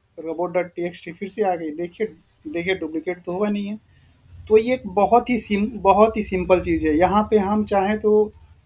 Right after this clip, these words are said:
मतलब जो भी file है वो यहाँ पे upload कर सकते हैं। ये, ये रोबोट डॉट टी एक्स टी, site map, ये सब यहाँ पे हम कर सकते हैं।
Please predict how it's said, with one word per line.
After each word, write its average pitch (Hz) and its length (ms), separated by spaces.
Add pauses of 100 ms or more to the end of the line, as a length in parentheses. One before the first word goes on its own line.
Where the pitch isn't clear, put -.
(120)
मतलब 226 260
जो 233 140
भी 269 120
file 190 360
है 110 120 (460)
वो 202 160
यहाँ 220 260
पे 226 180
upload 190 360
कर 165 120
सकते - 380
हैं। 226 140
ये, 175 480
ये 190 360
रोबोट 185 380
डॉट 190 180 (100)
टी 185 140
एक्स 185 260
टी, 180 140
site 175 400
map, 175 220 (560)
ये 262 100
सब 254 240
यहाँ 208 180
पे 196 140
हम 180 100
कर 151 120
सकते - 360
हैं। 131 240